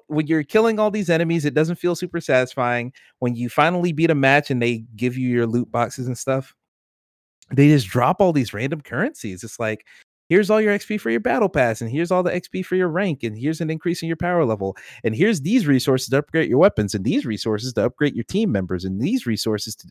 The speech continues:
upgrade this, and here's this loot chest." And it's just so many different currencies and resources all at once that none of them,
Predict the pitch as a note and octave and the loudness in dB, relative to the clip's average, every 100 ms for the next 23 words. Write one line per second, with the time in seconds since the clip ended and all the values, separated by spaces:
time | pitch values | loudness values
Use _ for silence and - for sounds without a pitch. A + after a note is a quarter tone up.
0 | B2 C3 C#3 C3+ G#3+ E3+ - - - G#2+ | -4 0 0 2 2 2 0 -12 -8 -4
1 | C3 B3+ - F#3+ C#3 B3+ - G#2+ F#2 - | 0 0 2 2 4 2 4 2 2 -6
2 | - - D#3+ E3 D#3 - - D3+ G3 G#3+ | -20 0 2 2 0 -2 4 6 6 4
3 | G#3 C#3 - B2 - E3+ E3+ - _ _ | 2 0 0 0 2 2 2 0 _ _
4 | _ _ - B2+ D3 - F3 D#3+ G#2+ G2 | _ _ 0 2 2 0 0 2 2 2
5 | A#2 - D#3+ G3 F#3 - B2+ C#3 - F#2+ | 0 2 0 2 -2 2 4 6 4 0
6 | A#2 A3 - - _ _ _ _ B2 A2+ | 0 0 -4 -8 _ _ _ _ 4 4
7 | A2+ B2+ E3 D#3+ D#3+ D3 C3 A#2+ | 4 4 4 4 4 4 0 -4